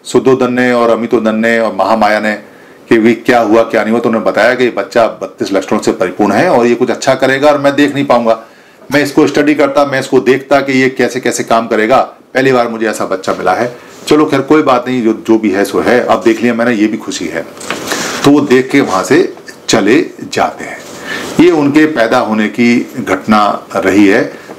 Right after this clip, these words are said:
और अगले एपिसोड में मैं आपको और बताऊंगा कि बचपन की क्या क्या उनकी घटनाएं कैसी कैसी रही हैं। बुद्ध बिल्कुल साधारण व्यक्ति थे,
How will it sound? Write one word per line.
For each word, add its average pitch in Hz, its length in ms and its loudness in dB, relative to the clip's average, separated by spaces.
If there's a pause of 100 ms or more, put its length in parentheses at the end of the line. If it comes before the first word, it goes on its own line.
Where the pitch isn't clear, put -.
(140)
और 139 420 2
अगले 139 280 4
एपिसोड 131 340 0
में 127 100 0
मैं 123 140 0
आपको 110 360 0
और 113 100 2
बताऊंगा 104 460 -2
कि 147 160 -2
बचपन - 340 -6
की 127 180 2
क्या 120 240 2
क्या 117 180 0
उनकी 107 200 -4
घटनाएं 101 480 -2
कैसी 110 260 -4
कैसी 104 220 -4
रही 90 140 -2
हैं। 107 240 -2 (500)
बुद्ध 185 360 2
बिल्कुल 139 340 4
साधारण 110 540 0
व्यक्ति 131 320 2
थे, 139 220 2